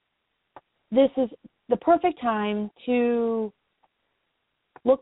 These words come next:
for, um,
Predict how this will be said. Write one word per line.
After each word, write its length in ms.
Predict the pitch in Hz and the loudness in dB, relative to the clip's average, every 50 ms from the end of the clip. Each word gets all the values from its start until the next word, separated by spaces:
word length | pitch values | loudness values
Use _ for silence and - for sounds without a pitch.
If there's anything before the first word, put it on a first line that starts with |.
| - - - | -4 -12 -8
for, 600 | 254 247 247 247 240 233 233 233 233 233 226 - _ _ _ _ _ _ _ _ _ _ _ _ _ _ _ _ _ _ _ _ _ _ _ - | -6 -4 -2 -2 -2 -2 -2 -4 -6 -8 -10 -12 _ _ _ _ _ _ _ _ _ _ _ _ _ _ _ _ _ _ _ _ _ _ _ -18
um, 640 | 208 202 202 202 196 196 202 196 208 208 220 202 | -16 -12 -10 -10 -10 -10 -10 -12 -12 -14 -16 -18